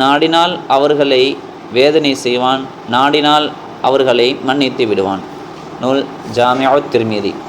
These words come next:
அடுத்த ஹதீஸ், நபி ஸல்லல்லாஹு அலைஹி வஸல்லம் அவர்கள் கூறினார்கள், ஒரு கூட்டத்தினர் ஓர் இடத்தில் அமர்ந்து அல்லாஹுவை நினைவு கூறாமல் அங்கிருந்து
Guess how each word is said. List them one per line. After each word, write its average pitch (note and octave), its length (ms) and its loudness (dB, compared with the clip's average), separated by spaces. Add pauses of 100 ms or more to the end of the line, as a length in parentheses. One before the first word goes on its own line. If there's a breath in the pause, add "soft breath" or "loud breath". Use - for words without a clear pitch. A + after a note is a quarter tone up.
(500)
அடுத்த C#3 360 0
ஹதீஸ், A#2+ 300 -2 (920)
நபி D#3 160 4 (120)
ஸல்லல்லாஹு D#3 600 2
அலைஹி D#3 380 0
வஸல்லம் C#3 380 0
அவர்கள் C3 340 0
கூறினார்கள், A#2 580 0 (720)
ஒரு D3+ 140 6 (100)
கூட்டத்தினர் D#3+ 720 4 (540)
ஓர் D#3 140 4 (120)
இடத்தில் C#3+ 440 2
அமர்ந்து C3 380 0 (400)
அல்லாஹுவை C#3+ 640 4 (340)
நினைவு D3+ 340 0 (100)
கூறாமல் B2 540 4 (480)
அங்கிருந்து E3+ 460 4